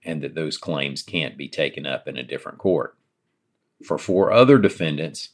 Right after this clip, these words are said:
Meggs threw out five of six counts, leaving only the defamation claim in place as the case proceeds. Now, this is your reminder to mind who you're doing business with.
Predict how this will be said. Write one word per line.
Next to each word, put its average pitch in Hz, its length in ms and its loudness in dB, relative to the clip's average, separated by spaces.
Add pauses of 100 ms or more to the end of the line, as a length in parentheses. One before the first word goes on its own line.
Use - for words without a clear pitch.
(200)
Meggs 78 320 -4
threw 78 260 0
out 69 160 0
five 78 360 2
of 80 120 -6
six - 360 -6
counts, - 580 0 (480)
leaving 69 300 -8
only 73 320 -8
the 69 140 -12
defamation 78 800 -2
claim 69 380 -6
in 71 160 -10
place 80 600 6 (500)
as 64 160 -8
the - 80 -10
case - 340 -8
proceeds. - 760 -8 (2250)
Now, 82 80 -4
this 123 200 6
is 123 160 6
your 127 120 10
reminder 87 500 8
to 82 180 -6
mind 78 400 0
who 87 80 -6
you're 76 220 -2
doing 76 280 -6
business 107 380 4
with. 80 280 4